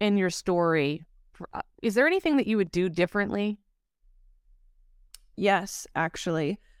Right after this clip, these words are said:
Speaker 2: I, um, not long ago, actually recorded a podcast episode of my own,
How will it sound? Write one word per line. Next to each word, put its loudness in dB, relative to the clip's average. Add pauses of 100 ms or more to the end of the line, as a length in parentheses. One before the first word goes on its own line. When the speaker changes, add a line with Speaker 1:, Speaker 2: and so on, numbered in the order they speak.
(120)
Speaker 2:
I, 0
um, -2
not 2
long 4
ago, 2
actually -2
recorded -2
a 2
podcast -2
episode -4
of -2
my 0
own, 0